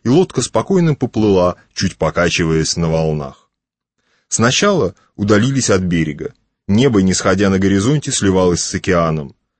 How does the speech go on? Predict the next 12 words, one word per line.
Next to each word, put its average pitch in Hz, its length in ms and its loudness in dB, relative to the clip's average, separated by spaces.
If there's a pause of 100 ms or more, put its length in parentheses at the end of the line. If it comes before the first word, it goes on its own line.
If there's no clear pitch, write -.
Со - 160 -8
стороны 101 400 2
земли 104 440 2
высокая 107 500 2
отвесная 107 500 0
скала 123 440 2
отбрасывала 110 680 0
длинную 120 520 2
тень 92 380 -2 (220)
у 98 80 -10
своего 98 380 2
подножия, 80 760 -2